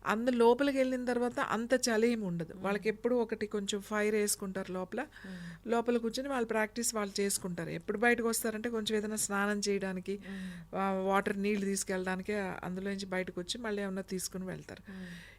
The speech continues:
Speaker 1: ఇంకా కొంతమంది ప్రాక్టీస్ చేసేటప్పుడు అక్కడే అలా నెలలు నెలలు ఏం కూర్చోరు.
Speaker 2: మ్మ్.
Speaker 1: కొంచెం సేపు కూర్చుంటారు. బాగా స్నో పడుతుంది అనుకోండి, బాగా చలి పడుతుంది అనుకోండి, ఒక గంట కూర్చుంటారేమో,
Speaker 2: ఇప్పుడు ఈ త-,
Speaker 1: బాగా ఓ
Speaker 2: తాన్-,
Speaker 1: రెండు గంటలు కూర్చుంటారేమో.
Speaker 2: ఆ.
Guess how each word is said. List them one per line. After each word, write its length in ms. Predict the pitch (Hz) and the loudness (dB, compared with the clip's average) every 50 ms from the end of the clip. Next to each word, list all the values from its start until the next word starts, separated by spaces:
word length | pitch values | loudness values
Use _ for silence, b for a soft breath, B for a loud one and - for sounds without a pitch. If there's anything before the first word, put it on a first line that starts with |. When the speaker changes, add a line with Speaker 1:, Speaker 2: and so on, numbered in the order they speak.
| B - | B -10
Speaker 1:
ఇంకా 480 | - 208 220 233 226 262 262 254 254 254 | -8 -8 -6 -4 -2 -2 0 0 0 -2
కొంతమంది 520 | 247 247 233 220 220 226 226 233 240 254 | 0 0 -2 -2 0 -2 -2 -2 -2 -2
ప్రాక్టీస్ 560 | 240 - 226 214 214 214 - 247 240 240 - 240 | -2 0 0 0 0 0 0 -2 -2 0 0 0
చేసేటప్పుడు 360 | 226 214 240 226 - 226 240 | 0 0 -2 -2 -2 -2 -2
అక్కడే 680 | 240 214 202 190 - - - - - 240 240 247 254 254 | -2 -2 -4 -6 -10 -16 -14 -4 0 2 4 4 4 4
అలా 240 | 247 233 226 233 226 | 2 2 0 0 0
నెలలు 400 | 220 202 196 202 208 220 233 240 | 0 0 0 0 0 -2 -2 -4
నెలలు 320 | 233 226 220 220 226 226 | -4 -4 -4 -4 -4 -4
ఏం 180 | 220 202 202 214 | -4 -4 -4 -4
కూర్చోరు. 500 | - 202 190 180 - 214 208 180 - - 208 | -4 -4 -4 -2 -2 -2 -2 -2 -4 -6 -8
Speaker 2:
మ్మ్. 260 | 208 208 202 190 180 170 170 165 B B B B B - | -6 -6 -6 -6 -6 -8 -10 -12 B B B B B -8
Speaker 1:
కొంచెం 340 | - 165 160 165 185 190 190 | -6 -6 -4 -4 -4 -4 -2
సేపు 300 | 190 202 196 202 208 - | 0 2 2 2 2 0
కూర్చుంటారు. 680 | - 226 214 - 226 220 214 208 208 190 185 185 175 - - | -2 -2 0 0 0 0 0 -2 -4 -4 -4 -6 -8 -10 -8
బాగా 480 | 175 185 - 185 196 214 226 226 254 254 | -6 -4 -2 0 0 0 2 4 4 4
స్నో 280 | 240 - - 226 220 | 2 2 2 0 0
పడుతుంది 400 | 220 220 214 208 208 214 208 208 | 0 0 -2 -4 -4 -6 -6 -6
అనుకోండి, 300 | 202 202 196 190 185 180 | -6 -4 -4 -6 -6 -4
బాగా 260 | 180 175 185 190 214 208 - 226 | -4 -4 -2 -2 -2 -2 -2 -2
చలి 140 | 208 202 | -2 -2
పడుతుంది 400 | 202 208 208 208 - 196 208 - | -2 -4 -6 -6 -8 -10 -10 -8
అనుకోండి, 460 | 185 190 185 - 190 185 175 185 180 B B B B B B B B B B B | -8 -8 -6 -6 -4 -4 -4 -4 -6 B B B B B B B B B B B
ఒక 220 | - 208 208 190 190 | -2 0 0 0 0
గంట 200 | 190 202 208 233 | 0 2 0 0
కూర్చుంటారేమో, 720 | 233 254 247 247 247 233 214 202 185 180 175 170 165 180 | 0 0 0 0 -2 -2 -2 -4 -4 -4 -4 -6 -6 -8
Speaker 2:
ఇప్పుడు 240 | - - - 262 269 | -10 -10 -8 -6 -4
ఈ 120 | 269 262 | -4 -6
త-, 80 | 240 180 | -6 -2
Speaker 1:
బాగా 420 | 180 226 185 170 220 226 254 269 | 2 4 6 6 8 8 10 10
ఓ 20 | |
Speaker 2:
తాన్-, 140 | 269 254 240 | 10 10 10
Speaker 1:
రెండు 180 | 240 233 233 240 | 8 8 6 6
గంటలు 340 | 226 226 226 233 226 247 233 | 6 6 6 4 2 0 2
కూర్చుంటారేమో. 600 | 226 220 226 - 196 190 180 185 - 165 185 214 | 0 0 0 0 -2 -2 -2 -4 -2 -2 -2 -2
Speaker 2:
ఆ. 100 | 208 | -4